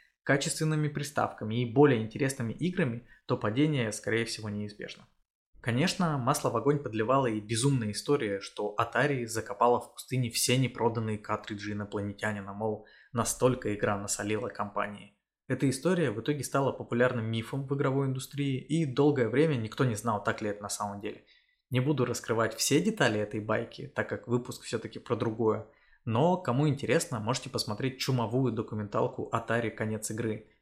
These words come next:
Узнаете ещё кучу интересных подробностей об этой истории.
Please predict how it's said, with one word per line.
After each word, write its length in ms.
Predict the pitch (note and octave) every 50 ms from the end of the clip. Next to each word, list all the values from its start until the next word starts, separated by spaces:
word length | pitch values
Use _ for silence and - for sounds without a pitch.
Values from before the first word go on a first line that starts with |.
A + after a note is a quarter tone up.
| _ _
Узнаете 400 | - A2 A#2+ B2+ C3 B2+ B2+ B2
ещё 240 | A2+ A2 - - A2
кучу 340 | - - C#3+ C3 C3 - A2+
интересных 480 | G#2 - - G#2+ A2+ A2 - A#2 -
подробностей 560 | - G2+ - A2 A#2 A#2 B2 A#2+ - - - G#2+
об 100 | G2+ A2
этой 220 | G#2 - - G#2+
истории. 420 | G#2+ - - - - - C3+ -